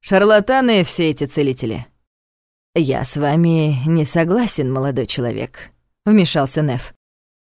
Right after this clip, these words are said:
Да, большинство тех, кто предлагает свои услуги за деньги в интернете или газетах, шарлатаны.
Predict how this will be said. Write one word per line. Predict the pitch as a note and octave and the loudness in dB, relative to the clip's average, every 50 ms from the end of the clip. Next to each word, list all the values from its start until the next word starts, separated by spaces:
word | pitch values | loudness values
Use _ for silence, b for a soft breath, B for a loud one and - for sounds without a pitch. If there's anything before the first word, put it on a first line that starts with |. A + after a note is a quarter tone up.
| _ _ - | _ _ -4
Да, | E3 D#3+ D3 C3 A#2 B2 C#3 D3 D#3+ F3+ | -2 0 0 0 0 0 0 -2 0 0
большинство | F#3 E3+ E3 D#3+ - - D3+ D3 - - D3+ E3 D#3+ | 0 0 0 0 0 -2 -2 -4 -4 -2 -2 0 0
тех, | D#3 - - E3+ D#3 - | 0 0 0 0 0 0
кто | - - - D#3 D3+ D3+ D3 C#3 B2 - _ _ _ _ _ _ _ | -2 -4 -2 0 0 0 0 -2 -4 -8 _ _ _ _ _ _ _
предлагает | - - G3 E3+ E3+ E3+ E3 D#3 D3+ D3+ C#3 C#3+ C3 - | 0 2 2 4 4 2 2 2 0 0 0 0 -2 -2
свои | - - D#3 D#3 | -2 0 0 0
услуги | D3+ C#3+ C3+ - - D3 C#3+ C#3+ C3+ C#3+ | 0 0 -2 -2 -4 -2 -4 -2 -2 -2
за | D3 C3+ C#3+ C3+ | -2 -2 -2 -2
деньги | C3+ C3+ D3+ D#3 C#3+ C#3+ C#3+ A#2+ C3 B2 A#2 G2 - - | -2 -2 -2 -2 0 -2 -2 -2 -2 -4 -4 -4 -6 -4
в | D#3+ D#3+ | -2 -2
интернете | D#3 D3 B2 - D3 D3 D#3 D3+ C#3 A#2+ - - D3+ | -2 -2 -2 -2 -2 -2 -2 -2 -2 -4 -4 -4 -2
или | C3+ C3+ | -2 -2
газетах, | B2+ C3 C3 C#3+ C3+ D#3+ A#3+ C#4 - - - - - - - - - | -2 -2 -4 -2 -2 -2 -2 -2 -2 -4 -8 -12 -12 -16 -20 -14 -8
шарлатаны. | - - D#3+ C3+ D3+ F#3 A3 - - C4 A3 D3 C3+ B2+ G2+ - - - | -6 -4 -2 -2 -2 -2 -2 -2 -2 -2 0 0 0 -2 -4 -6 -10 -18